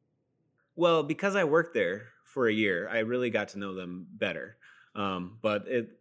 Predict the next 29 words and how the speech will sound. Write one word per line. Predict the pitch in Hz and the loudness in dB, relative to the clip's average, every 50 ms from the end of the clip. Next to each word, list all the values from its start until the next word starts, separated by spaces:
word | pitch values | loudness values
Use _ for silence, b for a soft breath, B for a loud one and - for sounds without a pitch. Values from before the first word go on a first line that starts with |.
| _ _ - | _ _ -4
I, | 110 117 123 123 - | -2 -2 -2 -2 -6
you | - 131 110 | -6 -4 -2
know, | 104 98 104 | 0 0 0
it, | 107 107 120 | -2 -2 -2
it's | 120 123 120 120 - | -2 -2 -4 -4 -4
crazy | - - 160 165 175 165 165 | -2 0 2 2 2 2 0
to | 147 139 | 0 0
look | 123 131 123 - | 0 0 0 0
back | 107 110 117 120 | -2 -2 -2 -2
on | 120 113 | -2 -2
it | 107 | -2
now, | 98 95 95 98 98 104 107 110 131 - - | -4 -4 -4 -4 -4 -4 -6 -10 -14 -16 -12
like, | 117 101 95 95 | -10 -8 -8 -6
five | - 113 113 113 107 | -2 0 0 0 0
years | 107 107 98 92 98 | -2 -4 -4 -4 -4
later | 101 101 95 95 95 95 95 101 | -4 -2 -2 -2 -4 -6 -6 -8
that | 95 92 | -10 -8
we've | 95 92 92 | -10 -8 -8
been | 101 95 | -8 -8
in | 95 92 | -6 -8
business. | 90 95 87 90 90 90 90 - - | -8 -10 -10 -10 -12 -14 -16 -12 -10
But, | - 95 92 - b b b b b b b | -8 -8 -8 -10 b b b b b b b
um, | 104 95 92 87 85 85 87 85 - _ _ - | -6 -6 -4 -4 -6 -8 -10 -12 -16 _ _ -12
my | - 95 101 107 110 113 113 | -4 -2 2 4 4 4 2
first | 110 - - 120 117 117 - 127 | 2 0 0 0 0 0 0 -2
interaction | 123 117 107 101 101 - - 117 107 101 | -2 0 0 0 0 -2 -4 -6 -8 -6
was | 101 98 | -8 -6
with | 95 98 98 - _ | -6 -8 -8 -10 _
Paul, | _ - 101 87 76 80 110 117 _ | _ -6 -4 -4 -6 -8 -12 -14 _